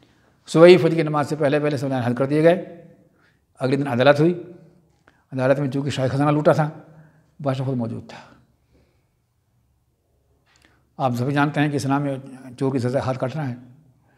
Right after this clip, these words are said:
جب سزا کا نفاذ ہونا شو-، یعنی ہونا تھا تقریباً، بدن میں سبھی چور کی کپکپی آ گئی، الا اس آدمی کے جو رات دن میں پہچان لیا کرتا تھا۔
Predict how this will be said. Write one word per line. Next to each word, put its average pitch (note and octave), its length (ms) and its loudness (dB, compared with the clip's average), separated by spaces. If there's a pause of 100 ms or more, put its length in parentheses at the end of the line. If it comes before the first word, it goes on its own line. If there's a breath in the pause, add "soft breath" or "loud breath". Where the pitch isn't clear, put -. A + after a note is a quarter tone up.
(600)
جب D3 180 0
سزا D3 300 4
کا D3+ 140 2
نفاذ C#3 560 -2
ہونا C3+ 300 -2
شو-، - 800 -12 (300)
یعنی C3+ 220 0
ہونا C#3 360 2
تھا C#3 180 4
تقریباً، C#3 520 0 (2750 loud breath)
بدن C3+ 300 2
میں C#3+ 100 2 (340)
سبھی C#3 240 -4
چور C3+ 240 -4
کی A2+ 60 -8
کپکپی C#3+ 300 -2
آ D3+ 80 0
گئی، D#3+ 360 0 (420 soft breath)
الا F3+ 240 0
اس G3+ 240 0
آدمی E3+ 340 4
کے G3 100 4
جو F3 260 6
رات E3 360 6
دن E3+ 140 -2
میں F3 120 -4
پہچان D#3+ 300 0
لیا C#3 140 0
کرتا A2+ 260 -8
تھا۔ - 120 -20